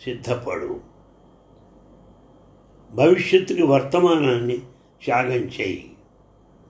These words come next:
కనుక ఇవాళ నువ్వు ఏదైనా త్యాగం చేస్తే అది భవిష్యత్తుకి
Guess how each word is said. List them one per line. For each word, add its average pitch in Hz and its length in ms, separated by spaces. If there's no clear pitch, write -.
కనుక 135 420
ఇవాళ 175 380
నువ్వు 180 240
ఏదైనా 156 380
త్యాగం 120 440
చేస్తే 143 720
అది 123 180
భవిష్యత్తుకి 123 1080